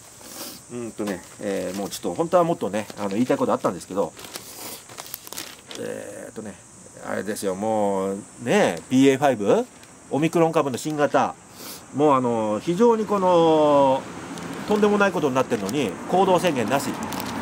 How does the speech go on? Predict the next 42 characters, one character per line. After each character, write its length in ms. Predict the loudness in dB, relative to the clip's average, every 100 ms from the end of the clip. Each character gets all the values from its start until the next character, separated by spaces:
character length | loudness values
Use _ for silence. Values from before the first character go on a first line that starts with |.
| -8 -8 -8 -8 -2
恐 240 | -2 4
ろ 80 | 4
し 80 | 4
い 60 | 2
じ 60 |
ゃ 40 | 2
な 80 |
い 40 | 2
で 20 |
す 80 | 0
か、 80 | -4
こ 80 |
れ。 60 | -4 -6 -12 -12 -12 -10 -8 -8 -8 -10 -10 -10 -12 -12 -12 -12 -14 -14 -14 -14 -14 -14 -8
う 60 | -6
ん。 20 |
ね。 120 | -6 -8 -16 -16 -16 -16 -16 -14 -14 -14 -14
恐 160 | -6 -4
ろ 60 | -4
し 40 |
い。 20 | -8 -14 -16 -16 -16 -16 -16 -4
こ 80 | -2
れ、 80 | -2
中 680 | 2 4 6 6 6 6 6
越 280 | 4 2 2
沖 240 | 2 -2
地 100 | -4
震 180 | -4 0
十 140 | 2
五 120 | 2
年、 160 | 2 0
刈 260 | 0 2 4
羽 140 | 4
崎、 380 | 2 2 -2 -2 -10 -20 -14
刈 200 | -2 0
羽 160 | 2 2
原 160 | 2 0
発 180 | 0
の 80 | 0
今 220 | 0 2
と 100 | 0
か 160 | -2 0
ね、 240 | 0 -2